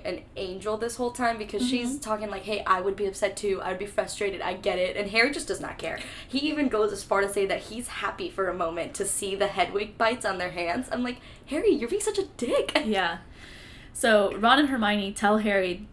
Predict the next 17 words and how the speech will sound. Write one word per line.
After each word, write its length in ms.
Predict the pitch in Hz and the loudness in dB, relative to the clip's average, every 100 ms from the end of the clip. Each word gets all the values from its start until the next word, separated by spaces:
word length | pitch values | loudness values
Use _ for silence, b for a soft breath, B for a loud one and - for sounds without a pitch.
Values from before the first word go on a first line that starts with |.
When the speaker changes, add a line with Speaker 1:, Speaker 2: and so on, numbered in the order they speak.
| - | 2
Speaker 2:
they 180 | 196 | 4
don't 220 | 214 214 190 | 6 2 2
know 180 | 180 | -2
much 220 | 180 160 - | -2 -6 -2
about 160 | 165 | -2
what's 120 | - | -2
going 200 | - 185 | -4 -6
on 100 | 170 | -4
with 120 | - - | -6 0
Voldemort 400 | 196 196 196 220 | 0 2 0 0
since 180 | 196 | -4
they 120 | 185 180 | -2 0
aren't 220 | 180 - | 0 0
allowed 220 | 240 262 | 0 2
in 80 | 302 | 2
the 40 | |
meetings, 460 | 240 175 180 202 | 2 0 -4 -4